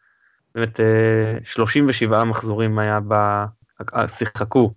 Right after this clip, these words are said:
זה היה שש עשרה קבוצות, שיחקו כאילו שני סיבובים כולם נגד כולם, ואז השמונה הראשונות עוד סיבוב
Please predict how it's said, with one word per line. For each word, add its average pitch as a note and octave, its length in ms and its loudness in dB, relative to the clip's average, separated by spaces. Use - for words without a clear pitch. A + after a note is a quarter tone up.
זה G#2+ 60 -2
היה G#2+ 60 0
שש - 140 -4
עשרה D#3 260 0
קבוצות, D3 460 0
שיחקו A2+ 420 0
כאילו A2+ 240 -2
שני A#2+ 140 -4
סיבובים A2+ 240 -2
כולם A#2 280 0
נגד A2+ 140 4
כולם, F3 260 2
ואז A#2+ 100 2
השמונה A#2 300 -2
הראשונות A2 380 -4
עוד G#2+ 120 -10
סיבוב G#2 300 -8